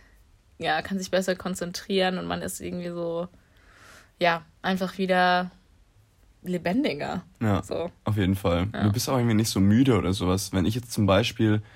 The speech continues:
Speaker 2: wir versuchen jetzt morgens immer zu gehen, klappt nicht immer, aber bisher wollen wir es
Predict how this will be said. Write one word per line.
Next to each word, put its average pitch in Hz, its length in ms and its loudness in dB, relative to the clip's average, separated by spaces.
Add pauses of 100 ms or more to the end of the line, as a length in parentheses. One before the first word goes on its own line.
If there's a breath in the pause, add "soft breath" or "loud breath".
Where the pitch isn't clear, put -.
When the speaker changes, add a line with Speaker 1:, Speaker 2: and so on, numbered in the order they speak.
(280 soft breath)
Speaker 2:
wir 95 140 4
versuchen 101 380 0
jetzt 92 160 0
morgens 101 280 4
immer 147 160 -2
zu 139 180 -6
gehen, 147 240 -2
klappt 104 220 -4
nicht 98 160 0
immer, 120 260 2
aber 92 220 2
bisher 95 520 0 (480 loud breath)
wollen 92 160 4
wir 95 60 6
es 95 140 0